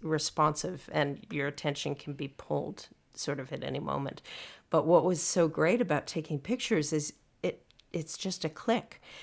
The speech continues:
And I really felt it was almost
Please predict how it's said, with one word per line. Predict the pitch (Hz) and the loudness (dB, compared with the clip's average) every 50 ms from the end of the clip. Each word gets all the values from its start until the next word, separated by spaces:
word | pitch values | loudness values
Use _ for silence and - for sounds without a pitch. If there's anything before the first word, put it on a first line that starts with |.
| - - - - _ _ | -18 -20 -20 -20 _ _
And | 185 180 175 170 - - | 4 6 6 6 6 6
I | - 170 | 6 4
really | 170 160 151 160 196 202 214 214 208 214 202 | 4 4 4 4 8 8 8 8 8 6 4
felt | 190 - - - - 180 165 160 160 160 156 - - - - - - _ - | 2 0 -6 -2 2 4 6 6 6 4 0 -4 -8 -8 -8 -10 -16 _ 0
it | - - - | 0 2 2
was | 165 165 156 - - - | 2 2 2 2 2 4
almost | 170 175 185 202 208 202 196 185 170 - - - - - - | 6 6 8 8 6 6 4 4 2 0 0 -2 -2 -6 -10